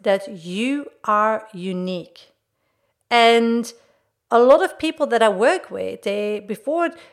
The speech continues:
we work together, they don't see their unique value proposition. They just think they're like everyone else. And when I say you are unique, they say like, "Oh, Caroline, I have the same skills and experiences as the person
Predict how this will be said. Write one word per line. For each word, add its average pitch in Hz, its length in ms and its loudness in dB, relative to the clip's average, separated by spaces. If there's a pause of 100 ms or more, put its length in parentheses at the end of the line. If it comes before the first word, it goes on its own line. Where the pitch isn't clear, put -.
(400)
we 220 520 -2
work 294 440 0
together, 180 540 -2 (300)
they 240 180 4
don't 302 220 0
see 262 520 -6
their 208 300 -2
unique 226 520 -6
value 196 480 -4
proposition. - 840 -12 (100)
They 240 220 0
just 302 440 -4
think 233 400 -2 (240)
they're 196 160 -2
like 180 280 -4 (100)
everyone 202 600 -6 (120)
else. - 460 -14 (1040)
And 233 320 2
when 208 160 0
I 196 100 -2
say 339 420 0
you 185 260 -4
are 165 140 2
unique, 170 460 -10
they 202 120 -6
say 190 140 -6
like, 180 240 -4
"Oh, 254 140 2
Caroline, 185 600 0 (460)
I 320 60 4
have 320 120 2
the 226 80 2
same 202 300 0
skills 214 420 0
and 220 80 0
experiences 220 840 -2
as - 220 -4
the 196 80 -16
person 220 540 -2